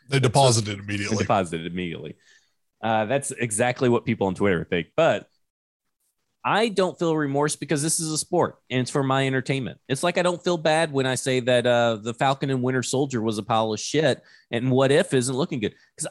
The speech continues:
Speaker 2: I don't care about their feelings. I don't care about the creators' feelings of these, these bad shows. And I,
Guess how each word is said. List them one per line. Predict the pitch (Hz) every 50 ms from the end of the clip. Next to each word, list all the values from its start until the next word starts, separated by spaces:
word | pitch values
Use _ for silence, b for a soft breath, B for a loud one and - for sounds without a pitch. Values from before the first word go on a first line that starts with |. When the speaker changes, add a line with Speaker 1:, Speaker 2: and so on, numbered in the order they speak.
| -
Speaker 2:
I | 196 208 208 202
don't | 185 175 - 165 156 156 147 -
care | - 160 139 135
about | 123 117 120 117 -
their | 117 104
feelings. | - - 76 - - - - - - - - _ _ _ _
I | 104 110
don't | 113 127 143 135
care | - 147
about | 143 139 143 139
the | 156
creators' | 139 - 156 139 135 135 131 135 127 -
feelings | - - 135 123 123 127 127 123 123 127
of | - - - 101 107 104 101 95 95
these, | 107 107 98 - - - -
these | - 95 95 95 101 95
bad | 87 - 104 104 107 120 127
shows. | - - - 104 85 82 85 101 117 - b b b b b b -
And | 170 175 170
I, | 165 180 165